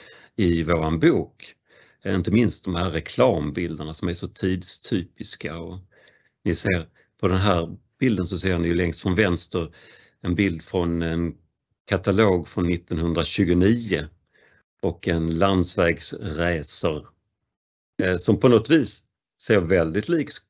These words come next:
ut, skulle jag säga, en, en, en, ehm, standardracer från, säg, nittonhundraåttiotalet eller någonting i den stilen.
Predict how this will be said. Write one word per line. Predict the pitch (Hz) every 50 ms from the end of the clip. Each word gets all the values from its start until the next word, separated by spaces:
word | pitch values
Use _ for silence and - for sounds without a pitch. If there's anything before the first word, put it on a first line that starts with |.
| _ _ -
ut, | - 131 104 -
skulle | - - - 113 101
jag | 98 92
säga, | 82 95 95 92 92 87 85 85
en, | 82 85 -
en, | - 95 87 82 85 85
en, | 87 - 90 85 82 82 80 82
ehm, | 85 82 82 82 82 80 78 80 80 78 73
standardracer | - - - - 98 92 90 85 80 85 80 82 80 87 85 80 76 - 92
från, | 82 - 87 82
säg, | - - 98 90
nittonhundraåttiotalet | 80 80 87 87 - - 87 85 87 82 85 90 90 87 - - 87 76 - 85 80 73 78 80 73 -
eller | 90 80 78
någonting | 80 80 76 - 95
i | 104
den | 113 131 135 113
stilen. | - - - 98 85 76 78 -